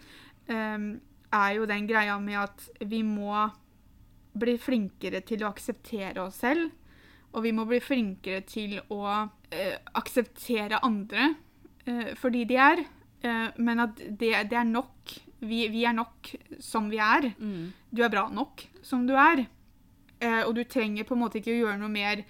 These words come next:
Speaker 1: enn å bare være deg selv, og så er det nok for meg.
Speaker 2: Ja. Nei, altså, jeg likte det sitatet der også, ja.
Speaker 1: Tenkte jeg på en ting, og så glemte jeg hva jeg skulle si.
Speaker 2: Ok.
Speaker 1: Ja, nei, nei, forstått. Så på en måte så var det kanskje et greit sted å slutt-, avslutte likevel.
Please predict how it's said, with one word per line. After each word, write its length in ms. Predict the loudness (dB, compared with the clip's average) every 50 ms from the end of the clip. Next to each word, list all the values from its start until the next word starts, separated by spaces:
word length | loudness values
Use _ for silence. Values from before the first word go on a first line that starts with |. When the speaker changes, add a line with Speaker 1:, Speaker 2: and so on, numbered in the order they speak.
| -18 -20 -20 -20 -14 -8
Speaker 1:
enn 160 | -6 -4 -2 -2
å 60 | 0
bare 240 | 2 2 2 2 2
være 220 | 0 0 0 -2 -4
deg 100 | -6 -6
selv, 360 | -4 -4 -4 -2 -4 -6 -8 -10 -16 -20 _ _ _ -14 -12
og 100 | -10 -8
så 140 | -6 -4 -2
er 140 | -2 -2 -2
det 160 | -2 -4 -4
nok 260 | -4 -6 -10 -12 -18 -12
for 160 | -4 2 4
meg. 240 | 6 8 8 6 4 0 -10 -20 -20 -20 -20 -20 -20 -20 -14 -8
Speaker 2:
Ja. 200 | -8 -8 -8 -8 -12 -18 -20 -20 -20 -10 -6
Nei, 140 | -4 -4 -2 -4
altså, 160 | -4 -6 -6 -6
jeg 160 | -4 -4 -4
likte 300 | -6 -8 -10 -10 -10 -10
det 60 | -10
sitatet 360 | -10 -12 -12 -12 -12 -10 -8 -8
der 160 | -8 -8 -8
også, 140 | -10 -12 -14
ja. 20 | -14 -18 -20 -20 -14
Speaker 1:
Tenkte 280 | -10 -10 -10 -8 -10 -12
jeg 60 | -12
på 80 | -10 -10
en 80 | -10
ting, 180 | -8 -6 -6 -6
og 80 | -8
så 100 | -8 -8
glemte 360 | -8 -8 -8 -8 -10 -12 -12 -12
jeg 20 |
hva 100 | -10 -10
jeg 80 | -10 -10
skulle 200 | -10 -10 -8 -6
si. 160 | -4 -4 -4 -4 -6 -12 -20 -20 -18 -16
Speaker 2:
Ok. 160 | -16 -16 -16 -18 -20 -20 -20 -20 -20 -14 -12
Speaker 1:
Ja, 80 | -10 -10
nei, 120 | -10 -10
nei, 120 | -10 -10 -12
forstått. 380 | -12 -14 -14 -16 -16 -18 -20 -20 -20 -20 -20 -8
Så 120 | -6 -4 -2
på 80 | 0 0
en 200 | 0 0 -2 -2
måte 200 | -2 -2 -2 -2 0
så 100 | 2 2
var 120 | 2 2
det 60 | 2 2
kanskje 180 | 0 2 0 0
et 80 | -2
greit 280 | -2 -2 -4 -4 -6 -8
sted 200 | -6 -4 -4 -4
å 40 | -2
slutt-, 260 | -2 -4 -4 -4 -4
avslutte 400 | -4 -4 -4 -4 -6 -4 -2 -2
likevel. 440 | -2 0 0 2 6 8 8 6 6